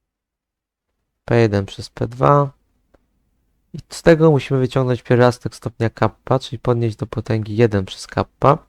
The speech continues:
No i jak wyciągniemy z V jeden pierwiastek stopnia kappa, to otrzymamy V jeden. Także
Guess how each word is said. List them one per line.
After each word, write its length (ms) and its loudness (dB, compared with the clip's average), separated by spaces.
No 140 2
i 60 4
jak 140 2
wyciągniemy 520 -4
z 100 -14
V 160 2
jeden 220 -2
pierwiastek 520 -4
stopnia 320 -6
kappa, 400 -4
to 120 -8
otrzymamy 420 -6
V 180 -6
jeden. 240 -8
Także 420 -6